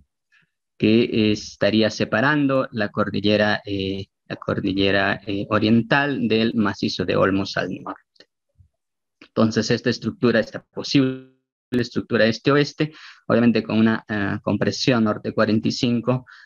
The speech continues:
tiene un comportamiento sinestral que, eh, digamos, estaría, em, plegando, eh, deformando acá las estructuras de la cordillera de, de los Andes.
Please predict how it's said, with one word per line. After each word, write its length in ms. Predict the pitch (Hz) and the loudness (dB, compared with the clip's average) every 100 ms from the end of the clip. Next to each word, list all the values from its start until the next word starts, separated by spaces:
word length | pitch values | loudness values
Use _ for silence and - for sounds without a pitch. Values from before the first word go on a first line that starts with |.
| _ | _
tiene 220 | 123 117 | 2 4
un 40 | 104 | 2
comportamiento 720 | 104 101 104 98 104 104 107 | -2 -6 -4 -2 2 0 -2
sinestral 800 | - 107 107 - 117 113 110 110 _ _ _ _ | -2 2 2 2 0 2 0 -4 _ _ _ _
que, 300 | - 110 113 - | 0 2 2 -2
eh, 580 | 98 98 95 95 - _ _ _ | -2 -2 -2 -2 -6 _ _ _
digamos, 720 | 104 98 98 98 101 101 - | -4 -2 0 0 0 -2 -6
estaría, 720 | 101 - 98 101 101 101 104 - | -10 -4 -2 2 2 2 -2 -6
em, 260 | 98 98 - _ _ _ _ _ | -8 -6 -10 _ _ _ _ _
plegando, 840 | - 107 107 127 123 113 113 113 - | 0 2 2 2 2 0 2 0 0
eh, 420 | 104 101 101 98 _ - | -2 0 0 -2 _ -4
deformando 840 | 107 - 107 104 135 139 123 110 | -4 0 0 4 4 4 2 0
acá 240 | 104 - 107 | -4 -4 -2
las 240 | 104 - | -2 -4
estructuras 600 | - - - - 101 95 | -8 -8 -8 -2 0 0
de 120 | 98 | 0
la 120 | 95 92 | -2 -2
cordillera 560 | 90 - 92 95 95 | -6 -6 -4 -2 -2
de, 220 | 92 95 - _ _ _ | -4 -8 -14 _ _ _
de 140 | - 90 | -2 0
los 200 | 90 87 | 0 -4
Andes. 440 | - - - - | -8 -14 -20 -20